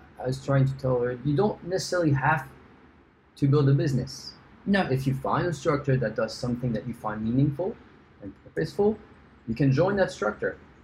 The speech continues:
Speaker 2: Yes.
Speaker 1: And there's pros and cons to being an employee, and the pros and cons to being your own,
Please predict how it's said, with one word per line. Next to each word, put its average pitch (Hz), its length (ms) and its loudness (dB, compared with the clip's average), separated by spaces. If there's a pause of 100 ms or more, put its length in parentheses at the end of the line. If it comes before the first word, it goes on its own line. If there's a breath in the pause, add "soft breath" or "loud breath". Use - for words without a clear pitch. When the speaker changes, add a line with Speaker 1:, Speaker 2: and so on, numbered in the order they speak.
Speaker 2:
Yes. 131 220 0
Speaker 1:
And 117 120 4
there's 120 200 4
pros 135 360 4
and 143 180 4 (120)
cons 117 460 -4 (260)
to - 60 -8
being 117 280 -2
an 107 80 0
employee, 107 540 -2
and 123 100 0
the 110 60 -2
pros 127 480 -2
and 131 240 2
cons 107 420 -8 (100)
to 113 60 -6
being 110 440 -4
your 110 240 -4
own, 104 240 -10